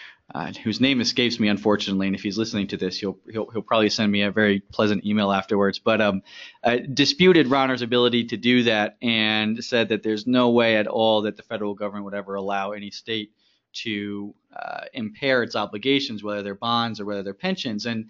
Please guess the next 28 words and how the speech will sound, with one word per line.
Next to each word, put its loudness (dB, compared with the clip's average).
you -2
know, 4
I'd 2
have 0
to 0
say, 0
you'd 4
have -2
to -4
talk -2
to -6
other 0
governors, -4
too, -2
about 0
that, -4
because -8
once -4
you -2
allow 2
one -2
state -6
to -8
do -8
that, -8
it, -2
it, -2
it -2